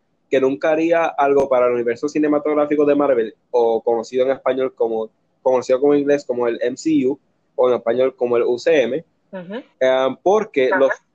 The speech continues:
Speaker 1: superhéroes son estúpidos", o así lo dijo él. El, el artículo sigue con que la trama de la cinta y los aspectos técnicos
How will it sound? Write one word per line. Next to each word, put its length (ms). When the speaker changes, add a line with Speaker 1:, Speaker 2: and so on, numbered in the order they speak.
Speaker 1:
superhéroes 680
son 420
estúpidos", 840
o 160
así 240
lo 120
dijo 200
él. 220
El, 220
el 260
artículo 380
sigue 320
con 180
que 140
la 160
trama 300
de 80
la 80
cinta 420
y 60
los 100
aspectos 540
técnicos 420